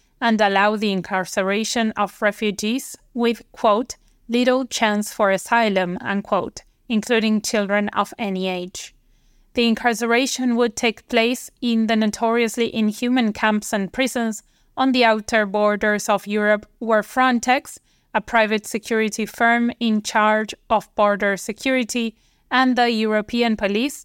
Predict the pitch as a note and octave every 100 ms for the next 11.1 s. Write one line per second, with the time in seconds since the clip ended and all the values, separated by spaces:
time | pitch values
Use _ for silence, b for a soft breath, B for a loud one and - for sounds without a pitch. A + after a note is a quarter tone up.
0 | - A#3+ A#3+ A#3+ A3 A#3+ D4+ A#3 G3+ -
1 | G3 - G#3 G3 G3 G#3+ G#3 - G#3 G#3+
2 | G#3+ B3+ A#3+ - G3+ G#3 G#3+ G#3 G3 F#3+
3 | - - A3 - - F#3+ _ - - _
4 | _ _ _ _ _ C4 C4+ B3+ B3 C4+
5 | D#4+ D#4+ B3+ A#3 A3+ A#3+ A#3 A3+ - A3
6 | - - A#3 A#3+ B3 B3+ - B3 A3+ A3+
7 | - A3+ G#3 G#3 G3 - A3 - G#3+ G3
8 | G3 G3 F#3 - A#3 C4 - _ B3 A#3
9 | G#3+ G#3+ A#3 A3 A3+ - A3+ G3+ A3+ A#3
10 | - A3 G3 G#3 A#3 G#3 G3 - A#3 -